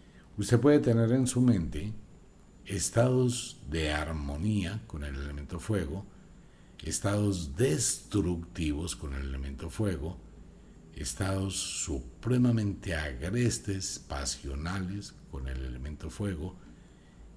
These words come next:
y también puede tener una voluntad férrea, la de un guerrero con un fuego interior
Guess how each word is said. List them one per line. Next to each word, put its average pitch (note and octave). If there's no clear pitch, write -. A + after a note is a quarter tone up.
y D#2
también E2
puede G2
tener D2
una G2+
voluntad E2+
férrea, G2+
la C#2+
de C2+
un A2
guerrero G#2+
con E2+
un A2+
fuego A#2
interior G#2+